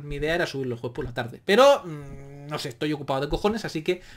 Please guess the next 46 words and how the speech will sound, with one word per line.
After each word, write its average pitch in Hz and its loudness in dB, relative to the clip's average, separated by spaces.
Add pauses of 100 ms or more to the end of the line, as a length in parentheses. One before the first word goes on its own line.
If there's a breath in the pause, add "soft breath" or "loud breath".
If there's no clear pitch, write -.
(160 loud breath)
no 214 4
tengo 170 4
muy 156 -6
claro 233 4
cuándo 185 4
lo 151 4
voy 185 4
a 139 0
poder 156 0
acabar 139 -4
de 131 -8
subir, 120 -10
pero, 285 8
eh, 135 -4
vosotros 165 -2
lo, 127 -2
lo 131 -8
estáis 151 -2
viendo, 160 -2
así 139 -8
que, 160 -4 (400 loud breath)
eh, 123 -2
guay. 120 0
La 120 -6
semana 180 4
que 190 10
viene, 233 8
si - -2
puedo, 214 8
que 147 2
yo 147 0
creo 156 2
que 147 0
sí, 247 -2
dos 160 -4
capitulitos, - -2
así 135 -14
que, 156 0
eh, 151 -6
espero 156 -4
veros 185 0
por 131 -10
aquí. 120 -6
Si 131 -6
habéis 190 4
aguantado 160 6